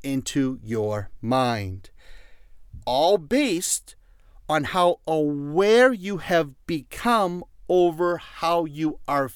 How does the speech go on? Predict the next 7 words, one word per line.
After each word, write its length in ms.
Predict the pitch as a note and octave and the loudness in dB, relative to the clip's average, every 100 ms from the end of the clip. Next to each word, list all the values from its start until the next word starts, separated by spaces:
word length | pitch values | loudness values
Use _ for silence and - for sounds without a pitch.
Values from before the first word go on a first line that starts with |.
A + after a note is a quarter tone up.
| - - | -10 -6
feeling. 800 | G#3+ G#3+ G3+ E3+ C#3 C#3 A#2+ F#2+ - - - - - - - - - - - - - - - - - - - - | -2 2 4 4 4 4 2 -4 -16 -20 -20 -20 -20 -20 -20 -20 -20 -20 -20 -20 -20 -20 -20 -20 -20 -20 -20 -4
Interesting, 540 | G#3 A3 D3 - A#2 | -2 -2 -6 -6 -4
isn't 260 | A2+ B2 F#3+ | -4 -2 -2
it? 120 | A#3 - - - - - - - _ - - | -4 -8 -20 -20 -20 -20 -20 -20 _ -20 -8
Isn't 240 | D3+ D3 E3 | -4 -2 -2
this 180 | E3+ | -2
interesting? 460 | F3 F3+ G3 - G#3+ | -4 -4 -6 -6 -8